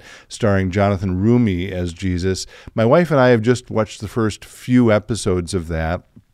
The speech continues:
So we're a little late to that game,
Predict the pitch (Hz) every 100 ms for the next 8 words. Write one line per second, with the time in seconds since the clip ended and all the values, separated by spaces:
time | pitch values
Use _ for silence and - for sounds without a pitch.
0 | _ _ _ _ - - 117 107 117 147
1 | 117 107 104 98 110 113 - 95 92 98
2 | 98 95 92